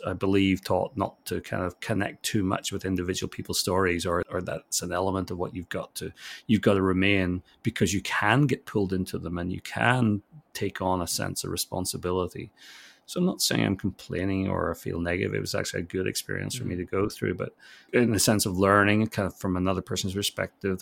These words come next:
Speaker 1: how deep a grief, you know, how, how deep grief can be. And this would be someone who I know if he were talking would want to say that he's come through this,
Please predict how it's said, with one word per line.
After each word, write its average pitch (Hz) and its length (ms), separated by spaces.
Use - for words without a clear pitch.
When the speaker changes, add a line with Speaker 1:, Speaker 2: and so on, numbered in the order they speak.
Speaker 1:
how 95 120
deep - 280
a 98 60
grief, 92 640
you 98 120
know, 90 160
how, 92 300
how 95 140
deep - 220
grief 92 180
can 110 380
be. 104 240
And 98 320
this 113 140
would 104 80
be 104 80
someone 95 380
who 98 180
I 90 80
know 92 400
if 85 140
he 92 100
were 87 240
talking 98 340
would 90 140
want 92 160
to 92 40
say 90 220
that 95 140
he's - 180
come 95 180
through 120 260
this, 98 360